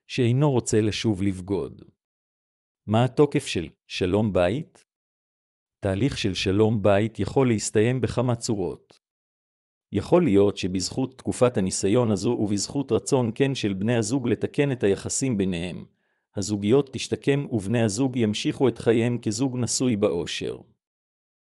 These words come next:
במקרה כזה, הסכם שלום הבית כבר לא רלוונטי, התיק ייסגר והזוג ימשיך את החיים כרגיל.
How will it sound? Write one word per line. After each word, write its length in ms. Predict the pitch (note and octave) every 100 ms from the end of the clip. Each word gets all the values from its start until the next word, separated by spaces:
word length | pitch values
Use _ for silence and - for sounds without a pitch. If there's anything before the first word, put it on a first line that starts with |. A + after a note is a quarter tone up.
| _
במקרה 440 | F#2 F#2 E2+ - A2+
כזה, 400 | A2+ E2+ G#2 G2+ - _ _
הסכם 400 | G#2 - - C#3
שלום 380 | C3 A#2 A2+ C3
הבית 560 | G2+ G#2 G#2+ F#2+ - _
כבר 220 | - G2+
לא 180 | A#2 C3
רלוונטי, 680 | G#2+ F#2+ A2 B2+ A2+ F#2 F#2+ - _ _ _ _
התיק 340 | G2 D#3+ D3+
ייסגר 560 | G#2 - G2 G#2 C3+ C3
והזוג 440 | G2 G2+ G#2+ C#3 C3+
ימשיך 440 | A2 G#2+ D3+ D3+
את 100 | B2+
החיים 380 | - G#2+ G#2+ C3
כרגיל. 640 | B2+ A2+ G#2 F#2 C#2 A#1+